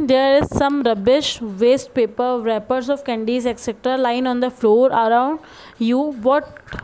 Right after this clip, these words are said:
would you do? ठीक है, अगर आप देखते हैं कि आपके आसपास room में अगर कुछ papers हैं या फिर गंदी गंदी चीज़ें पड़ी हैं, like waste paper या कोई waste paper है या फिर wrappers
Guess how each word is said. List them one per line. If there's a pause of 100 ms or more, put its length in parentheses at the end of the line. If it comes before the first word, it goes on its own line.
(280)
would (240)
you
do? (440)
ठीक
है,
अगर
आप
देखते
हैं
कि
आपके
आसपास
room
में
अगर (320)
कुछ
papers
हैं
या
फिर
गंदी
गंदी
चीज़ें
पड़ी
हैं, (380)
like
waste
paper
या
कोई
waste
paper
है
या
फिर
wrappers